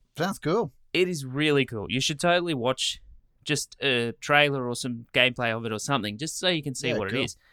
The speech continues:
Speaker 2: But the cool concept of it, so where it said the three D world to the shadowy two D world. So
Speaker 1: Hmm.
Speaker 2: the, the player that you play as, she has this ability that she can transition, so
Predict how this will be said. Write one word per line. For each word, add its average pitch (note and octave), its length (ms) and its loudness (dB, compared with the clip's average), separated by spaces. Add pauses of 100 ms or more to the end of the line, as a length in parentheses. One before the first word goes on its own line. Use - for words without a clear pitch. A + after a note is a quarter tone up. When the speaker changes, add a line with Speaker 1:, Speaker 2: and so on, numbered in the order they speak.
(880)
Speaker 2:
But - 180 0
the C#3+ 60 -2
cool G3+ 240 4
concept E3 480 -2
of A2+ 140 -2
it, - 200 -6 (320)
so C3 260 0 (220)
where B2+ 180 2
it - 100 -2
said D3 240 4
the A2+ 80 -4
three D#3+ 220 0
D D3 100 0
world A#2 280 -2
to C3 100 -10
the A#2+ 80 -6
shadowy A2+ 420 -2
two B2 220 -6
D C3+ 140 -4
world. C2+ 320 -14 (460)
So C3 260 0
Speaker 1:
Hmm. B2 300 2
Speaker 2:
the, C3+ 160 -2 (160)
the B2+ 120 -2
player D#3+ 380 0
that D3 180 0
you A2+ 80 -4
play G#2 340 -2
as, - 420 -8 (120)
she B2 540 -2
has B2+ 240 -2
this A#2+ 160 -6
ability A#2 480 -2
that G2+ 360 -4 (400)
she A#2 300 -4
can G#2+ 500 -6 (500)
transition, A#2 800 -2
so G#2+ 260 0